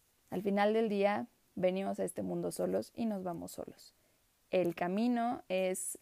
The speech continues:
lo divertido, el camino es lo que te hace sentir, el camino es lo que te da estas emociones. Pero eres para ti, no para ellos, no para otros. Deseo también que este sea un espacio en el que puedas encontrar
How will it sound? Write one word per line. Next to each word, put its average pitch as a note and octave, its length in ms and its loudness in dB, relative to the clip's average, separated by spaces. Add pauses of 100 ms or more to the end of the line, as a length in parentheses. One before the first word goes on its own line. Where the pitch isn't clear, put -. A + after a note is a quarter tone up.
lo F3+ 260 0
divertido, A#3+ 680 2
el G#3 180 0
camino F#3+ 460 -2
es F#3+ 140 -2
lo F#3+ 120 0
que F3+ 80 -4
te F3+ 120 0
hace F3+ 180 0
sentir, F3 520 0
el F3+ 160 -2
camino F#3+ 400 -2
es G3+ 140 0
lo G#3+ 100 -2
que G3+ 100 -6
te E3 120 -4
da F3 100 0
estas F3 280 -4
emociones. E3 680 -6 (1200)
Pero F#3 280 2
eres A#3 260 4
para F3 280 -8
ti, G3 320 -8 (300)
no G3 160 -4
para G#3 300 -6
ellos, - 580 -8 (1400)
no F#3+ 80 0
para - 280 -2
otros. - 520 -6 (2250)
Deseo G#3 540 4
también F#3+ 480 0
que G3 200 0
este F#3+ 240 -2
sea F#3 120 0
un F#3 120 -2
espacio F#3 440 4
en F#3+ 120 2
el F3 160 -2
que G3 120 -6
puedas G3 340 2
encontrar F#3+ 600 -2